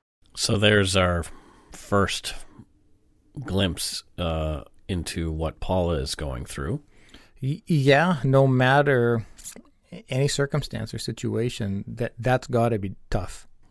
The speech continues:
Speaker 1: Really?
Speaker 2: That, that's gotta be, like, I, yeah, nothing easy about that situation.
Speaker 1: No, you can hear the pain in
Speaker 2: Yeah.
Speaker 1: her voice very evidently.
Speaker 2: Yeah.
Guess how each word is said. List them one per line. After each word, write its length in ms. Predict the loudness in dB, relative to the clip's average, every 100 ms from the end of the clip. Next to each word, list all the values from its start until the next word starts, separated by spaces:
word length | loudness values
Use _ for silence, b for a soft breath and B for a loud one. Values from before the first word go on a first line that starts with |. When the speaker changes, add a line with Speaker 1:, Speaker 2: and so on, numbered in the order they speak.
| -12
Speaker 1:
Really? 580 | -8 -4 2 2 2 -4
Speaker 2:
That, 80 | -4
that's 200 | -4 -2
gotta 360 | 0 2 0
be, 420 | -2 -2 -2 -4 -4
like, 260 | -6 -4
I, 140 | -4 -6 b b b -12
yeah, 200 | -10 -4
nothing 520 | 0 2 4 4 4
easy 400 | 2 0 0 0
about 340 | 0 -2 -2 -2
that 180 | -6
situation. 600 | -6 -8 -6 -4 -4 -4
Speaker 1:
No, 300 | -2 -2 -4 -10 -20 _
you 160 | 0 0
can 180 | 0 -2
hear 440 | 0 2 0 -4 -8
the 180 | -8 -4
pain 420 | -2 -2 -4 -6
in 140 | 2
Speaker 2:
Yeah. 240 | 4 4 0
Speaker 1:
her 180 | -4
voice 360 | -4 -4 -4 -6
very 300 | -4 -4 -4
evidently. 540 | -6 -6 -8 -12 -8 -6
Speaker 2:
Yeah. 160 | -6